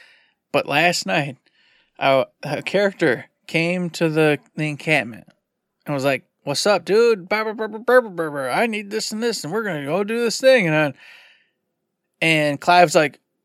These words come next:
"Oh, it's you, man. Whoa. <laughs> Ha ha. I thought you were doing a thing, and how are you back? What's going on?" And I went,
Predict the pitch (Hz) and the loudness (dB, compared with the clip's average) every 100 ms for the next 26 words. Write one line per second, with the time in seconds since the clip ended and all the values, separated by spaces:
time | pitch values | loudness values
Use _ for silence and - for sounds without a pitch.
0 | - 277 254 208 151 151 - 277 277 240 | -2 0 2 2 0 -2 -4 -2 0 0
1 | 190 165 208 240 240 233 247 269 220 165 | -2 -2 -2 -4 -4 -6 2 4 4 0
2 | 123 123 - 208 190 220 190 151 139 - | -6 -8 -6 -6 -2 0 0 0 -4 0
3 | 180 175 196 190 185 208 208 208 233 233 | 0 0 -2 -2 -2 -4 -6 -6 -4 -4
4 | 202 156 143 151 156 170 180 185 202 233 | -4 -6 -6 -4 -4 -4 -4 -4 -2 0
5 | 180 - 127 - 160 185 208 233 190 151 | -2 -6 -12 -10 -4 -2 0 0 0 0
6 | 156 147 | -2 -2